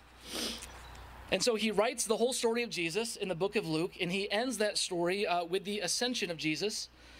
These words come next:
And so the second volume picks up right where Luke left off.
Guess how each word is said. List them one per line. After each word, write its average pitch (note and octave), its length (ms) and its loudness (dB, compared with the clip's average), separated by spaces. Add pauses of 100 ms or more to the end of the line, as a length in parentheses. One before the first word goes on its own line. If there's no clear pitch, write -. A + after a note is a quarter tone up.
(280)
And F#3+ 100 4
so A3+ 160 4
the G#3 100 4
second C4 420 0
volume G3+ 560 4
picks A#3 240 2
up G#3+ 180 2
right A#3 260 2
where G#3+ 220 4
Luke F#3 260 0
left E3+ 300 0
off. F3 340 -2